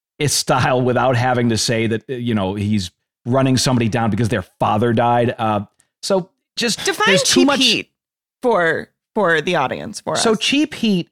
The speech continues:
Speaker 1: it, when you get heat on somebody, it means you've done something dastardly to the baby face and you're awful and people wanna see you get your comeuppance because you've done something horrible. Cheap heat is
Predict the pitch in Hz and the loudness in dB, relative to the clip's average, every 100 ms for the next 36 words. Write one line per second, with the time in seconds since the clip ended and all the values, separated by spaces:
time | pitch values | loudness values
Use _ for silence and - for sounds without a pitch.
0 | - 143 - _ - 175 233 311 294 247 | -4 -4 -6 _ -4 0 2 2 0 -2
1 | 127 196 156 123 - 113 101 101 107 151 | 0 2 2 2 0 0 0 -2 -2 -4
2 | 160 175 165 143 202 190 180 - 165 139 | -2 0 2 0 0 2 2 2 0 0
3 | 117 - 170 147 - 113 113 92 80 _ | -2 -2 -4 -2 -2 -2 -2 -4 -6 _
4 | - 151 123 139 135 120 - 107 90 - | -4 0 0 0 -2 -2 -2 -6 -4 -4
5 | 110 131 - 151 127 139 104 98 110 120 | -2 -2 0 0 0 -2 -2 0 -2 0
6 | 185 156 139 123 143 - - 143 127 113 | 0 2 0 0 0 0 0 2 2 0
7 | 104 135 127 - 110 120 - 92 - 113 | -2 -4 -2 0 0 0 -2 -6 -4 -4
8 | - 98 117 92 117 113 - 110 101 87 | -2 -2 -2 0 0 0 0 -2 -2 -2
9 | 101 90 78 69 _ _ _ - 294 320 | -2 -2 -6 -12 _ _ _ -2 0 0
10 | - 214 175 - 117 110 101 101 90 | 0 0 0 0 -2 0 0 0 -2